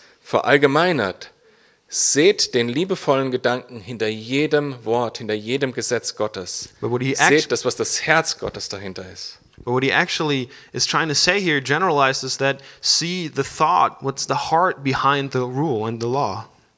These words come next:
Speaker 1: Gib freimütig zum Wohl anderer Menschen.
Speaker 2: Give freely to the good of other people.
Speaker 1: Nicht gesetzlich, damit du nachher sagen kannst, „Ich hab's gemacht.“
Speaker 2: Not in legalism, just so you can say, „I've done it.“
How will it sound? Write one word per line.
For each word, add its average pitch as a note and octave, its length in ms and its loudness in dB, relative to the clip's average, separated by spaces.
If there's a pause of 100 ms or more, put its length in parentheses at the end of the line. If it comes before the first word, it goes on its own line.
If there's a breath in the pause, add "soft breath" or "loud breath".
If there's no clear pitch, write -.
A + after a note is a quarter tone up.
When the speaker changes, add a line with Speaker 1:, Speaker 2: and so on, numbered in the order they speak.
(120)
Speaker 1:
Gib D#3 180 -4
freimütig A#2+ 800 2
zum G#2+ 320 -2
Wohl B2+ 220 8
anderer A#2 320 -2
Menschen. G#2 460 0 (640 loud breath)
Speaker 2:
Give C#3+ 160 0
freely E3 600 2
to C#3 160 -4
the C#3 120 2
good E3 300 0
of D3+ 120 2
other C3+ 220 0
people. - 360 -10 (440 loud breath)
Speaker 1:
Nicht C3 280 -2
gesetzlich, D3 680 4
damit A#2+ 240 4
du C3 60 4
nachher B2+ 300 2
sagen A#2+ 240 0
kannst, A#2+ 220 -4
„Ich - 180 -8
hab's - 220 -4
gemacht.“ - 580 -4 (440 loud breath)
Speaker 2:
Not F#3 340 2
in D3 220 0
legalism, C#3+ 540 2
just C3+ 220 -2
so D3 60 -2
you C3 140 -4
can C3 160 -6
say, C3 420 2 (180)
„I've A#2 160 -4
done C3+ 240 -2
it.“ D#3 100 -8